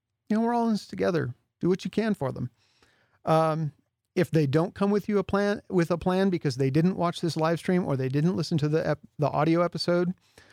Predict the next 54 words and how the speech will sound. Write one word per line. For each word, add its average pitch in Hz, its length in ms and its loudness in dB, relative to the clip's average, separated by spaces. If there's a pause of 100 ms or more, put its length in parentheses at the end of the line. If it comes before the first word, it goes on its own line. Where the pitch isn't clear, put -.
(320)
um, 160 460 2 (600)
then 165 460 2 (240)
be 160 140 4
ready 151 240 2
to 143 100 2
help 135 200 0
them 131 180 0
make 127 180 -2
a 120 60 -6
plan 123 380 -6 (300)
and 135 320 2
be 165 200 2
the 160 140 0
solution 139 500 0
provider. 123 400 -2
Don't 143 380 0 (300)
just 160 180 -2
say, 143 140 0
"Well, 175 280 0
don't 160 300 -4 (180)
call 185 140 2
me 190 60 2
back 170 220 2
when 160 60 -2
you 147 60 0
have 120 80 -4
a - 40 -8
plan." - 280 -8 (640)
No, - 160 -2 (1040)
be 160 220 4
the 143 120 -2
people 147 340 0
who 131 120 2
can 127 140 -2
say, 135 280 0
"You 135 80 2
know 160 120 2
what? 185 220 -2
Let's 170 220 -4
talk 185 240 -2
about 123 240 -4
this. 127 200 -6
How - 120 0
about 170 180 2
if 160 140 -2
you 165 100 -2
can 147 200 2
pay 151 360 0
five 143 220 -2
hundred 139 160 0
dollars 131 320 -2
in 127 60 0
six - 240 -4
weeks?" - 300 -10